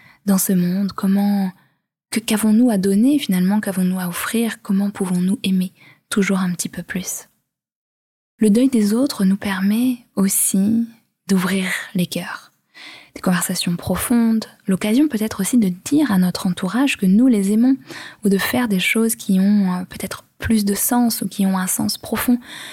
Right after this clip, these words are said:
des choses qui viennent du cœur. Généralement, cela nous sort de notre routine, de nos préoccupations quotidiennes ou de nos obligations, notre to-do list mentale pour nous ramener à des choses peut-être plus essentielles,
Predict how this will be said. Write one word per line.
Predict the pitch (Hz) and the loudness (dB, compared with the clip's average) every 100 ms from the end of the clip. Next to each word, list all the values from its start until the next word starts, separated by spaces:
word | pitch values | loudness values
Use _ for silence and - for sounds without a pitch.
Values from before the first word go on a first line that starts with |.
| - 202 | -8 -4
des | |
choses | 175 208 208 | -2 -2 -2
qui | 202 | -2
viennent | 190 196 | 0 2
du | 196 | 0
cœur. | 190 247 233 208 - - - - - | 0 -2 0 -2 -8 -18 -20 -12 -2
Généralement, | 185 180 175 185 214 | 2 2 2 2 2
cela | - 196 | 0 0
nous | 190 175 | 0 0
sort | - 226 214 214 | 0 0 0 -2
de | 185 | -4
notre | 175 - - | -4 -6 -4
routine, | 180 214 - 247 240 233 | -2 -2 2 4 4 4
de | 190 | 2
nos | 170 170 | 2 0
préoccupations | - 180 170 190 180 175 - 214 208 | -2 -4 -2 -4 -4 -4 -2 2 2
quotidiennes | 190 170 190 180 220 226 220 190 | 0 -4 -4 -2 0 2 2 0
ou | |
de | 180 180 175 - - - - - - - | 0 -4 -4 -10 -18 -18 -18 -20 -8 -2
nos | 175 185 | 0 2
obligations, | 180 180 175 165 - 208 | 2 2 0 -2 2 2
notre | 185 175 190 | 2 0 -6
to-do | - 190 190 | -4 0 2
list | 190 208 - | 2 0 -2
mentale | 180 175 254 262 214 | -4 -2 0 0 0
pour | 233 226 | -2 0
nous | 190 | 2
ramener | 180 185 196 247 254 | 0 0 4 4 4
à | |
des | 185 170 | 2 0
choses | - 208 196 - _ _ | 0 0 -2 -10 _ _
peut-être | 190 196 196 190 | -6 -4 -4 -4
plus | - 190 | -2 0
essentielles, | 202 208 202 - 262 | 0 0 0 0 0